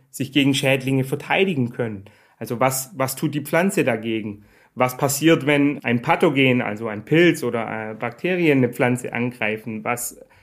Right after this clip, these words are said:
was macht die Pflanze und wie können wir das vielleicht nutzen, was manche Pflanzen können, um andere Pflanzen zu schützen? Und dafür ist natürlich unsere, äh, unsere Forschung extrem wichtig und dafür ist auch wichtig, dass wir als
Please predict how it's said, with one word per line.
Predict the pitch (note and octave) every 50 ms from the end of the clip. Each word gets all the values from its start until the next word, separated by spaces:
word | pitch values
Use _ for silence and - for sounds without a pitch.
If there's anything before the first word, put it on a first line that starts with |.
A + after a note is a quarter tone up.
| _ _ _ -
was | C#3 C#3 C#3
macht | D3+ D#3 F3+ G3 - -
die | G3 D#3
Pflanze | C3 - D3 C3+ C3+ C3+ C3+ C3+ B2+
und | B2+ B2+
wie | B2+ E3+ F3
können | - - F3 E3+ E3
wir | D#3 D#3
das | D3+ D3
vielleicht | - - C3+ A#2 A2+ A#2
nutzen, | D#3+ G#3 C#4 B3+ - - - E3 D3 B2+
was | B2+ A#2+ -
manche | C#3 C3 C#3 D#3 D3 D3 C#3
Pflanzen | C3+ - C3 B2 B2 A#2+ - - B2 G#2 -
können, | - - C#3 D3+ F#3 A3 C4+ - - - - - - _ - - - - - _ _ - C#3+
um | D#3+ D#3+ E3 D#3+ D3+
andere | D#3+ F3 F#3+ F#3 D#3+ E3+ D#3+
Pflanzen | - F3 D#3 D3+ C#3+ - D#3+ C3
zu | C#3 - C3+
schützen? | - - G3 G3 - - - G2 G2 G2+ _ _ _ _ _ _ _ _ _ _ _ _ _
Und | - C#3 C3 C3+ C3+ - - _ _ _ _
dafür | - D3+ E3 F#3+ F#3+ G3 F#3 F3
ist | E3
natürlich | E3 D3 C3+ - D#3+ C#3+ C3+ C3 C#3 -
unsere, | C3+ C#3+ C#3+ C3+ C#3 C#3 C3 B2 B2 A#2+ A#2 - G#2 F#2+ G2+ F2 G#2+ - -
äh, | -
unsere | - C3 B2+ A#2+ C3 A#2
Forschung | - - C3 C#3 C#3 - C#3 B2+ A#2
extrem | A2+ - - - - A#2+ A#2 A2+
wichtig | B2 D3 D3 - - C3+ A#2 -
und | A#2+ A#2 A2+ A2+ - _ _ _
dafür | B2+ B2+ C3+ C3+ D#3+ D3+
ist | C#3+ C#3+
auch | C#3 A#2+ B2 B2
wichtig, | D3+ D3+ D3+ D3+ C3+ C#3
dass | - B2+ A#2+ -
wir | A#2+ A#2 -
als | G#2+ G#2+ A2 A2 - - -